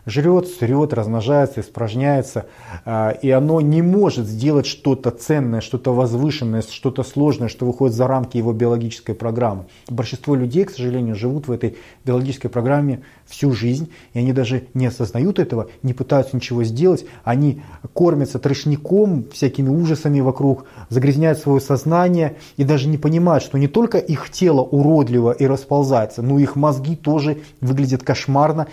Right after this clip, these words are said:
их мышление ужасно. И, в общем-то,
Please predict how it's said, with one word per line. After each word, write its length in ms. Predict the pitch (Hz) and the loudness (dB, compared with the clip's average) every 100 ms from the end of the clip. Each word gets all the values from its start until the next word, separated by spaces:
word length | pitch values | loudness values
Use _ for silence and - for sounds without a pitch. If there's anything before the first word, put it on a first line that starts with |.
| - | -8
их 160 | - - | -6 -2
мышление 540 | 143 - 151 143 131 | -4 0 2 2 2
ужасно. 760 | 123 - 135 131 147 151 156 147 - - - | 0 0 2 2 2 0 -4 -6 -10 -14 -2
И, 200 | 139 139 | 2 4
в 100 | 143 | 2
общем-то, 540 | 135 139 120 139 - | 0 -4 0 0 0